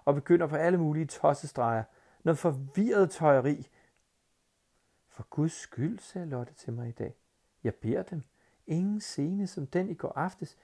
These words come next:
De er frygtelige, når de er spøgefulde på den måde." Mellem os sagt, jeg beregner, hvornår han har noget, der skal gøres. Vips, så er jeg derude,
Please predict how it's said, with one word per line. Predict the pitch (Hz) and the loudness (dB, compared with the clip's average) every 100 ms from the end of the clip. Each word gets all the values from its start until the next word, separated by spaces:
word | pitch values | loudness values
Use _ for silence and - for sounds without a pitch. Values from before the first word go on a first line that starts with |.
| _ _ _ - | _ _ _ -4
De | 208 | -4
er | |
frygtelige, | - - 196 247 - 247 | -4 2 4 4 -2 -2
når | 180 | -2
de | 143 147 | -2 -4
er | |
spøgefulde | - - 151 196 - 135 | -4 0 0 0 -2 -4
på | - | -4
den | 135 190 160 | -6 -6 -6
måde." | 170 202 - _ _ _ _ _ _ _ _ _ _ _ _ _ _ _ _ | -6 -6 -8 _ _ _ _ _ _ _ _ _ _ _ _ _ _ _ _
Mellem | 131 135 | -4 0
os | 135 - | 0 0
sagt, | 104 101 - _ _ _ - | 0 0 -4 _ _ _ 4
jeg | 170 | 6
beregner, | 202 139 107 127 143 | 6 2 0 0 -2
hvornår | 123 110 - | 2 2 2
han | 123 120 | 0 -6
har | 107 113 | -2 0
noget, | 127 113 131 | 0 0 0
der | 98 | -4
skal | - 104 | -10 -8
gøres. | - 143 202 - - _ _ _ - | 4 6 4 0 -14 _ _ _ 2
Vips, | 156 226 - - - | 4 4 0 -12 0
så | 165 | 4
er | 156 | 6
jeg | 135 | 6
derude, | 120 113 156 | 6 4 2